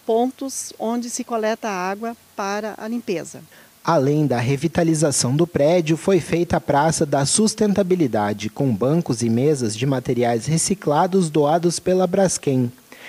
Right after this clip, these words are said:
Speaker 2: em meio a um jardim com as tradicionais bananeiras que fazem parte da história da estação. Mas as mudanças não vão parar por aí.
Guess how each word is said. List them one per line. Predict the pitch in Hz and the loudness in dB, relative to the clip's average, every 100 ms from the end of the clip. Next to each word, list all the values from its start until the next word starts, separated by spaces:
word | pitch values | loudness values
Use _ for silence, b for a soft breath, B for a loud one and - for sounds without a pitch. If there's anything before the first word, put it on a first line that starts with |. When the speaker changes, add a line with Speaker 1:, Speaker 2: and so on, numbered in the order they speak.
| B - | B 0
Speaker 2:
em | 185 | 2
meio | 156 135 147 139 | 4 4 2 2
a | |
um | 123 127 | 2 0
jardim | 143 131 107 139 151 | 0 -2 0 0 2
com | 127 123 | 0 0
as | 120 | -2
tradicionais | - 139 127 131 139 143 170 | -2 -2 -2 -2 0 2 0
bananeiras | 143 175 220 208 156 175 190 180 | 0 0 2 2 4 4 4 2
que | - | -2
fazem | 208 233 208 190 | 0 0 2 0
parte | 135 135 160 156 156 | 0 -2 0 0 0
da | 147 | 2
história | 120 - 151 160 151 | 0 0 0 2 2
da | 143 196 | 2 0
estação. | 151 175 151 - 120 101 - B B B - | 0 -2 -2 -2 -4 -4 -10 B B B -8
Mas | 107 104 | -6 -2
as | 123 147 | 0 2
mudanças | 185 120 143 196 190 185 131 | 2 2 2 2 2 2 2
não | 139 110 | 2 0
vão | - 147 214 | 0 0 0
parar | 233 139 160 233 | 0 0 2 0
por | 233 226 | 2 2
aí. | 202 101 | 2 0